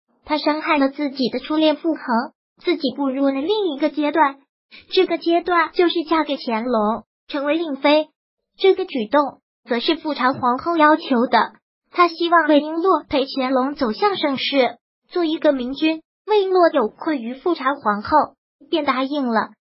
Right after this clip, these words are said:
魏璎珞和富察傅恒之间的感情让网友羡慕不已，两人从一开始误会不断到最后的甜蜜相处，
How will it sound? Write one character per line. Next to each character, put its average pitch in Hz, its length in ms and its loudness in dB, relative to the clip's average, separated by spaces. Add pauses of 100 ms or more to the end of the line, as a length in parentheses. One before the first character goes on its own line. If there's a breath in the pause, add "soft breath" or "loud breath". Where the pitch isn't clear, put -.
(100)
魏 311 160 2
璎 311 140 -6
珞 339 260 2
和 277 120 4
富 302 240 -4
察 233 180 -2
傅 285 160 -2
恒 240 240 -4
之 330 220 -2
间 349 240 0
的 302 100 2
感 208 300 -2
情 220 420 -6 (320)
让 359 240 0
网 302 140 0
友 311 100 2
羡 269 300 0
慕 339 180 2
不 311 160 2
已， 233 380 -4 (320)
两 269 240 -2
人 240 180 -6
从 311 260 -4
一 359 120 2
开 294 180 0
始 277 160 -2
误 285 160 -4
会 285 120 4
不 240 120 -10
断 311 220 -2
到 320 100 2
最 320 220 0
后 302 200 0
的 277 200 2
甜 226 240 -2
蜜 294 180 -2
相 294 260 -2
处， 269 140 -8